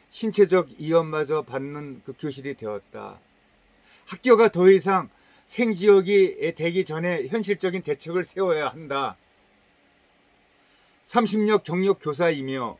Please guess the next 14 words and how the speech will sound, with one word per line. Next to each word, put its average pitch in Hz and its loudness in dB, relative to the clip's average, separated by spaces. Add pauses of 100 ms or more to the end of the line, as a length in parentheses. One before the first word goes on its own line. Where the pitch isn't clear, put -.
학교라는 180 0 (400)
괴물, 165 0 (260)
또 190 8 (260)
직업으로서의 170 2
교사 151 -2 (100)
등 175 -4 (520)
대한민국 180 4 (180)
학교 214 -4
현장에 190 0
대한 165 -2
책 - -2
저자인 156 -2 (640)
건재원 185 4
교사는, 160 -2